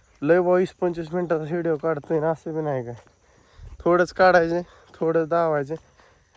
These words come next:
आणि कसं आहे माहिती आहे का, अं,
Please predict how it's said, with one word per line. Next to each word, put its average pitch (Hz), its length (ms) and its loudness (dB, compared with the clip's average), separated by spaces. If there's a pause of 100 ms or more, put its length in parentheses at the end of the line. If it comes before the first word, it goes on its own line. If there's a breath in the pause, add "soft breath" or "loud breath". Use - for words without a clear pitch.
(180 soft breath)
आणि 165 520 2 (1300 soft breath)
कसं 190 180 2
आहे 208 80 6
माहिती 208 300 2
आहे 151 80 -2
का, 156 160 -4 (240)
अं, 143 300 -2